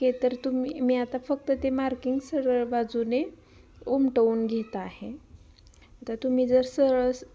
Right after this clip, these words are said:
सरळ साडी ठेवली, तर तुम्ही काय करायचं आहे,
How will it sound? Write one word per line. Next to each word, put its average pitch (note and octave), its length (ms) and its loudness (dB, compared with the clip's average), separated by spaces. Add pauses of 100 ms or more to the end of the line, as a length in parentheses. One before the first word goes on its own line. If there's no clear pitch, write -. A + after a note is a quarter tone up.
(160)
सरळ C#4+ 440 4
साडी C#4 380 2
ठेवली, B3+ 440 2 (680)
तर A#3 60 -2
तुम्ही B3+ 280 -2
काय B3 220 -2
करायचं A#3 520 0
आहे, A3 340 -6